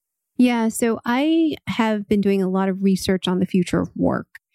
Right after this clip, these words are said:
And what I noticed in a lot of the literature and the an-, analyses out there by chief economists, and as they're trying to sort of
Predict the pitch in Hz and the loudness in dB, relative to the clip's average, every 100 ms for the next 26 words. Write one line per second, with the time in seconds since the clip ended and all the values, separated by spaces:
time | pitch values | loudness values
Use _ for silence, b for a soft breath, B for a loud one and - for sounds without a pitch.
0 | B B B - 190 180 180 185 196 202 | B B B 0 0 0 0 0 0 0
1 | 202 208 214 233 240 240 214 - - - | 0 2 2 2 2 0 -2 -8 -8 0
2 | 190 180 175 185 185 - 185 185 185 180 | 2 2 2 0 0 0 0 0 0 0
3 | 175 175 190 185 180 196 180 180 185 - | 0 0 0 0 0 0 0 0 0 2
4 | 185 - 185 - - 180 180 185 190 - | 0 0 0 0 -2 0 0 0 -4 -2
5 | 175 180 180 - 185 180 185 185 - 175 | 0 2 -2 -2 -4 -2 -2 -2 0 -2
6 | 92 92 92 95 - - 170 - - 247 | -4 -4 -4 -6 -8 -2 -2 -2 -4 -2
7 | 233 214 196 - - 175 170 175 175 175 | 0 0 -2 -4 -4 -2 0 -2 -2 -2
8 | - 180 180 170 175 165 | -2 0 0 0 0 -2